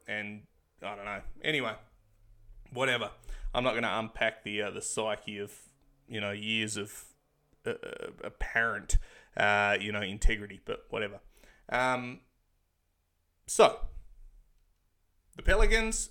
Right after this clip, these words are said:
are off to Sacramento.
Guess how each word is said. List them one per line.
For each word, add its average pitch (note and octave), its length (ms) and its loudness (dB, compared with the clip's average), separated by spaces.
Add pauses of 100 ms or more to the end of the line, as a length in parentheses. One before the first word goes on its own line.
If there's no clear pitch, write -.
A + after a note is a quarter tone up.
are B2 300 0 (140)
off - 420 -2
to E3+ 400 0 (1600)
Sacramento. A2 800 -4